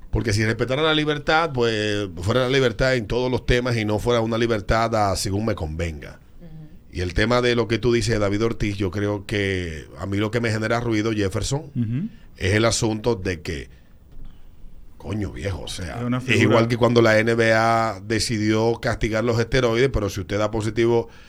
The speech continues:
Speaker 1: en marihuana no hay ningún tipo de problema. Entonces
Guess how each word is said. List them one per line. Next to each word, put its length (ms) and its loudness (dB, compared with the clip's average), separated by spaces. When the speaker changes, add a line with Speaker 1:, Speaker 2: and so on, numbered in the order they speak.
Speaker 1:
en 140 -2
marihuana 460 4
no 80 2
hay 60 -2
ningún 200 -4
tipo 220 -6
de 100 -6
problema. 480 -4
Entonces 380 -4